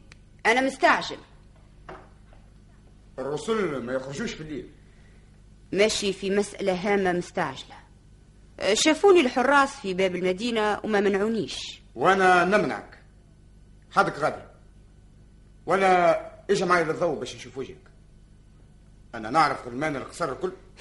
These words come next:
Speaker 1: يا والله وحلة. يظهر لي هذا صوت الحسين اللي سمعته في النهار يتحدث هو وأبوه. آه، أنا، أنا ماشي في مهمة سرية مش ممكن باش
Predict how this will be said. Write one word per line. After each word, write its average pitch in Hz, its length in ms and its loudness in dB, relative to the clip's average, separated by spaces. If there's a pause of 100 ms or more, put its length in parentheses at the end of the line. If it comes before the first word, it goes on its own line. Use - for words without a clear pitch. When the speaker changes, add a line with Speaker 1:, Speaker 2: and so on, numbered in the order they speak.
Speaker 1:
يا 135 200 -14
والله 175 340 -10
وحلة. - 260 -16 (1500)
يظهر 170 320 -16
لي 180 260 -14
هذا 165 260 -14 (720)
صوت - 360 -16
الحسين 185 640 -12
اللي 175 180 -12
سمعته 185 460 -12
في - 120 -16
النهار 175 380 -10
يتحدث 170 500 -14
هو 185 100 -14
وأبوه. - 380 -16 (2000)
آه، 208 420 4 (960)
أنا، 359 520 8 (540)
أنا 320 360 6
ماشي 339 380 6
في 277 240 0
مهمة 262 520 4
سرية 240 540 -2
مش 185 360 -4
ممكن 196 360 -4
باش 175 300 -6